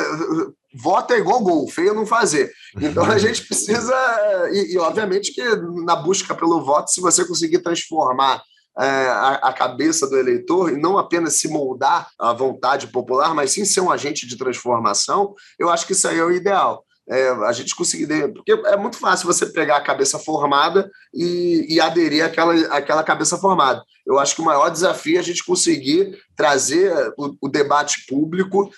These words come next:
e, de fato, influenciar na, na ideologia das pessoas. Então, quanto mais gente enxergando que o Estado é o problema,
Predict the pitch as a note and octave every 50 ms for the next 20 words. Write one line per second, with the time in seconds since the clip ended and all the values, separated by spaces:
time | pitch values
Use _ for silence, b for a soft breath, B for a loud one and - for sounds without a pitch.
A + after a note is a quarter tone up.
0 | B B - D#3+ E3 D#3 F3+ G#3+ G#3 - - - E3 F3+ G3+ G3+ G3+ - C3+ C3
1 | D3 D3 - - D#3 D#3 D#3 D3+ - - - D3+ C3+ B2+ C3 C#3 D3+ - _ _
2 | _ _ _ _ - C3+ D3 D3 D3 C#3+ C#3+ C#3 C3+ C3+ C#3 C#3+ D3 C#3+ D3+ D#3
3 | D3+ D3+ C#3 A#2+ C#3 D3 C#3+ C#3+ D3 - - F#3 F3 - - - C3+ B2 A#2 G2+
4 | G#2 - _ _ _ _ - A#2+ B2 D3+ D3+ D3+ D#3+ D3+ - D3+ D3 D#3 G3 G#3
5 | E3+ C#3 D3+ D3+ D3 - - D3+ - - D#3+ C#3+ C3+ B2+ C3+ C#3 C3 C3+ - C#3
6 | C3 - - - D3 D#3 D#3+ D#3 D3+ C#3 - C3+ C3 B2 A#2+ C#3 E3 F3 -